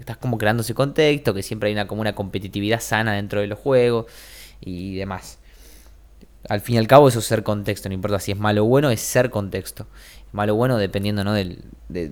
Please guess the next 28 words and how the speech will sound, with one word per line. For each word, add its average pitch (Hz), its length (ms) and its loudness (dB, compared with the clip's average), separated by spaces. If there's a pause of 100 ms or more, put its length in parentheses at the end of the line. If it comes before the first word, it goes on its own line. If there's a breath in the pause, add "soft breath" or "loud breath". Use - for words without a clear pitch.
de 104 280 -2
quién 120 160 4
lo 120 80 4
mire, 135 200 6
depende 117 300 4
de 107 60 6
los 101 80 8
objetivos 107 360 2
de 101 60 2
cada 98 140 0
uno. 85 180 -10 (1300 loud breath)
Eh, 117 400 4
eso 180 180 0
es - 60 -8
como 127 160 0
más 117 160 0
fácil, - 360 -6 (180)
pero 117 420 2
el 120 180 -4
ser 202 200 -4
contexto 180 440 -2
emocional 131 600 0 (200)
no 160 360 2
hay, 180 200 2
o 104 60 -2
sea, - 320 0
o 117 120 -2
s-, - 240 -10